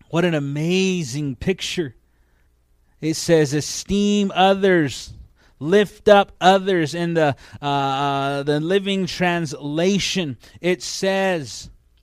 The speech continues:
of, uh, Philippians four, or, or let Philippians two, uh, verse number three.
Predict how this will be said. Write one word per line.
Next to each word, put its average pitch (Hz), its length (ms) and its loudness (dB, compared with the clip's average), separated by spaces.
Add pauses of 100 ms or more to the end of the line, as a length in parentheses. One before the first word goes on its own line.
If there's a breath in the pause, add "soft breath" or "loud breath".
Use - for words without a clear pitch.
(300)
of, 151 320 0
uh, 156 120 -2
Philippians 180 720 -6
four, 185 480 -2
or, 139 260 0
or 135 40 -6
let 175 200 -4
Philippians 202 540 -6
two, 202 540 -6 (300 loud breath)
uh, 139 140 -2
verse 175 380 2
number 180 380 -4
three. 180 720 -2